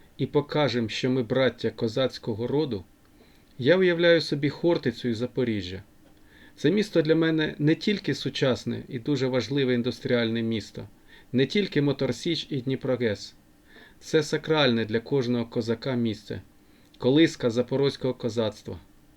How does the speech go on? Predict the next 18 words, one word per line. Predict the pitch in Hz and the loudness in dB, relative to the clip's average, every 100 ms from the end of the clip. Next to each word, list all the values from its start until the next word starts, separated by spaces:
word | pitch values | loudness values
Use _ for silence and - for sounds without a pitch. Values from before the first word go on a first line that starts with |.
| - - - | -20 -20 -18
Колись | - 139 185 - - | 2 6 6 4 -2
легендарний | 127 127 131 160 143 139 | 0 2 2 2 2 0
князь | 135 143 147 139 - | 0 0 0 0 -4
Дмитро | 117 123 143 147 | -2 0 2 0
Байда-Вишневецький | 123 127 131 113 113 110 120 117 147 147 - 104 - | 2 4 4 2 0 0 0 0 0 -2 -8 -12 -12
спорудив | - - 135 135 147 135 | -6 0 2 4 2 0
тут | 123 | -6
замок, | 104 127 147 110 - - - - - | -4 -2 0 -2 -8 -20 -20 -20 -12
щоб | - 156 | -4 -4
перекрити | - 135 - 151 147 123 | 0 0 2 0 0 0
загарбникам | 127 120 147 127 117 123 110 | 0 0 0 0 -2 -4 -6
шлях | - 127 139 - | -4 -2 -2 -4
на | 117 | -4
правобережну | - 120 117 123 127 113 123 | 0 0 0 2 2 2 -2
Україну. | 117 117 110 101 92 - - - - - - - - - - - | -2 -2 -2 -4 -8 -14 -20 -20 -20 -20 -20 -20 -20 -20 -20 -2
Чи | 147 | -2
планує | 143 143 160 220 208 170 - | 2 4 6 6 6 4 0
ворог | 113 139 127 113 - | 0 4 6 4 0